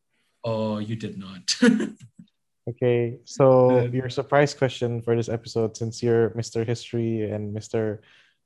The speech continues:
Speaker 2: Culture and Mister Politics, should we maybe change it from the idea of a signature dish to the idea of a signature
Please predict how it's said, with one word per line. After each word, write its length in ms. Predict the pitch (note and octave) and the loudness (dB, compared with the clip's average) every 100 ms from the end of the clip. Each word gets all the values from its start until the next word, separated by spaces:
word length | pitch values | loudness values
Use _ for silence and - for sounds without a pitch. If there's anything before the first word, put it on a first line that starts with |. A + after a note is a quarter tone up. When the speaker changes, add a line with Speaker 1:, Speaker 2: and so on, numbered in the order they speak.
| _ - | _ -2
Speaker 2:
Culture 400 | A#2 A#2 - A2 | -2 0 0 0
and 80 | A2 | -2
Mister 220 | A2+ A#2 | -6 -8
Politics, 920 | A2 A#2 A#2 A2 G2+ G2+ - - - _ _ _ _ - | -2 0 0 -2 -10 -12 -20 -20 -20 _ _ _ _ -6
should 220 | C#3+ C#3+ | -2 4
we 220 | E3+ F#3+ | 4 4
maybe 320 | D#3 D3+ D3+ D#3 | 4 2 2 2
change 320 | D3+ D3 C3 | 0 0 0
it 240 | A#2 - _ _ _ _ _ _ _ | 0 -2 _ _ _ _ _ _ _
from 160 | - A#2+ | -6 -2
the 140 | A#2+ A#2+ | 0 0
idea 640 | B2 B2+ C3 A2+ G2 A2+ _ _ _ - | 0 2 2 2 -2 -10 _ _ _ -6
of 240 | A#2+ A2+ | -4 -4
a 60 | B2 | -4
signature 400 | - C3 C#3 C3 | -4 -2 -2 -2
dish 560 | A#2 C3 B2 - - - _ _ _ _ _ _ | 0 2 2 -4 -14 -16 _ _ _ _ _ _
to 240 | - A#2+ A2+ | -4 -4 -2
the 80 | A2+ | 0
idea 720 | A2 A2+ A2 A#2+ A#2+ G#2+ G2 - | 0 0 0 2 2 0 -4 -6
of 320 | G#2+ G#2 G#2 _ _ _ _ _ _ _ _ _ _ _ _ _ - | -6 -6 -8 _ _ _ _ _ _ _ _ _ _ _ _ _ -10
a 60 | A#2+ | -6
signature 720 | B2+ A#2+ B2 - A#2 A2 - | -4 -2 -4 0 2 2 0